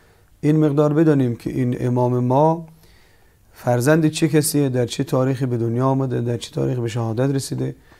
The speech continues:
حضرت جواد الائمه علیه الصلاة و السلام تنها فرزند حضرت رضا علیه آلاف و تحیت و ثناست. اه، شیعیان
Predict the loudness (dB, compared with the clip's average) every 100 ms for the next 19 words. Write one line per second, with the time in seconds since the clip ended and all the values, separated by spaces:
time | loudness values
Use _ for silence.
0 | -20 _ _ -8 -2 2 2 2 2 4
1 | 4 2 2 0 -2 -2 -2 -2 -2 -4
2 | -4 -2 -2 -2 -4 -2 0 0 0 -6
3 | -14 _ _ _ _ _ _ -8 -4 0
4 | 0 0 -2 0 2 2 2 0 0 -2
5 | -2 -2 0 2 2 2 2 -2 -14 _
6 | _ _ _ _ _ -2 0 2 0 0
7 | 0 0 -2 -4 -2 -2 -2 -2 -2 -4
8 | -4 -2 -2 -6 -12 _ _ _ _ _
9 | _ _ _ _ _ _ _ _ -6 -4
10 | -2 -4 -2 0 2 4 4 2 0 -6